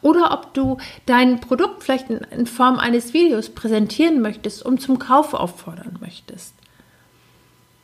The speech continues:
Genau, dann war der Aspekt noch mit dem Team, dass du einfach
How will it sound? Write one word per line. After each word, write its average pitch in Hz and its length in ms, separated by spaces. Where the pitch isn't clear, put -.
Genau, 208 220
dann 220 240
war 262 100
der 254 220
Aspekt - 420
noch 233 160
mit 220 240
dem 190 240
Team, 285 380
dass 247 200
du 240 140
einfach 220 420